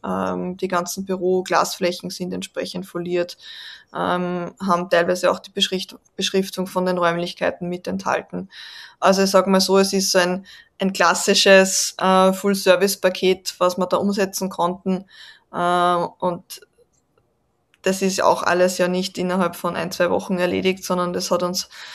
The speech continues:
äh, dann schon, äh, zwei, drei Monate begleitet, das Projekt. Und wenn man das selber so ein bisschen wachsen sieht von dem Moment, wo man,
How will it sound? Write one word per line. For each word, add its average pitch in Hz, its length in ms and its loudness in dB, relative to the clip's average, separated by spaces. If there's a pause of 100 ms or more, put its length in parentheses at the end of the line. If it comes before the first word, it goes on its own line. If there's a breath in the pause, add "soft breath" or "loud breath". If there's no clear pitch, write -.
(260 loud breath)
äh, 175 240 2
dann 180 160 0
schon, 185 600 0
äh, 180 420 2
zwei, 175 200 2
drei 185 140 0
Monate 180 420 0
begleitet, 180 600 0
das 185 120 -4
Projekt. 175 440 0
Und 180 100 -4
wenn 175 140 0
man 180 100 -2
das - 420 -4
selber 185 380 2
so 190 140 0
ein 190 60 -10
bisschen 185 260 -4
wachsen 160 360 0
sieht 190 280 -4
von 185 160 -2
dem 175 140 0
Moment, 180 440 0
wo 180 80 -4
man, 180 260 0